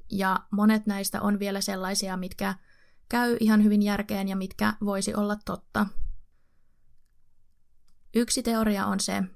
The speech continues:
että Aisha karkasi kotoa joko vapaaehtoisesti tai jonkun houkuttelemana ja joutui myöhemmin henkirikoksen uhriksi. Aisha eli aika rajoitettua elämää, eikä hänen elämässään ainakaan tiedettävästi ollut sellaisia henkilöitä,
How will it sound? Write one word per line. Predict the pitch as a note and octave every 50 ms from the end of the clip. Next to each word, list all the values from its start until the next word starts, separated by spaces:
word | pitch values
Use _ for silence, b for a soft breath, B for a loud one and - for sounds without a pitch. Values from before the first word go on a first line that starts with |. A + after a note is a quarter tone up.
| - -
että | G#3 G3+ G3+ - G#3
Aisha | G#3 G#3 G#3+ A#3 A3+ A3+
karkasi | G#3+ G#3+ G#3 G#3 G#3 G#3+ G#3 G#3 G3+
kotoa | - G3+ G3 G3+ G3+ F#3+ F#3
joko | F#3 F#3 - G3
vapaaehtoisesti | G#3 A3 G#3+ A3+ A3 G#3+ G#3 G#3 - - G3+ G3 F#3+ F#3+ F#3+ F#3+ - - G3 - - _
tai | - G3+ G#3
jonkun | G#3+ G#3 G3+ G#3 F#3+ G3
houkuttelemana | G3 G3+ G3 G3 G3 - - - F#3 F3+ F#3 F#3 G3 F#3+ F#3 F#3+ G3+ G3 - _ -
ja | G#3 G3
joutui | G3 G3+ G3+ G3+ G3+ G3+ G3+
myöhemmin | G3+ G#3 G#3+ G#3 G#3 G#3 G#3 G3+ G#3 G#3 G#3 G#3 - -
henkirikoksen | F#3+ F#3 F#3 F#3 F#3 F3 - G3+ G3 - G#3 G3+ F#3+ F#3+
uhriksi. | F#3 F#3 F#3+ G#3 G#3 - - G#3+ G#3+ G3+ - - - - - - - - - _ _ - - - _ - _ - - - - - - -
Aisha | - A3+ B3+ C4 - C4+ B3+
eli | - A3+ A3 A3 G#3+ G#3
aika | - G#3 G3 F#3+ G3 G3 G3+ -
rajoitettua | - F3+ G3 G3 F#3+ G3 G3 G3 G#3 G#3+ G#3 - A3 G#3+
elämää, | G#3+ A3 A3 A3 A3 G#3+ G#3+ G#3+ G#3+ G#3+ G#3 G#3 - - - -
eikä | G#3 G#3 G#3+ A3
hänen | G#3+ G#3+ A3 G#3+ G#3
elämässään | G3+ G3 G3 G3 G3 F#3+ - - G3 F#3+
ainakaan | - G3 F#3 F#3+ F#3+ G3 F#3+ G3 G3+
tiedettävästi | G#3+ A3 A3 G#3+ G#3+ G#3 - G#3 G3+ G3 - G#3+ -
ollut | - F#3+ F#3+ F#3 F#3
sellaisia | - G3+ F#3+ F#3+ F3+ F#3 F#3 F#3 F#3
henkilöitä, | F#3+ F#3+ F#3+ F#3+ F#3+ F#3+ F#3+ F#3+ G3 F#3+ G#3 G#3 G3